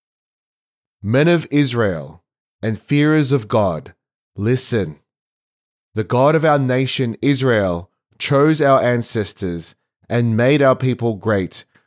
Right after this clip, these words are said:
when they were living as foreigners in Egypt.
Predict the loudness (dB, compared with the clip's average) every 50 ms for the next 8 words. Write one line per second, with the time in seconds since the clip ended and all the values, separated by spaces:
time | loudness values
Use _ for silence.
0 | _ _ -6 -2 0 2 2 4 4 4 4 2 2 2 2 2 2 2 0 -2
1 | -2 -2 -2 -2 -2 -2 0 2 4 4 4 2 2 0 -2 -2 -4 -6 -6 -6
2 | -4 -4 -4 -4 -4 -6 -6 -6 -8 -12 -14 -14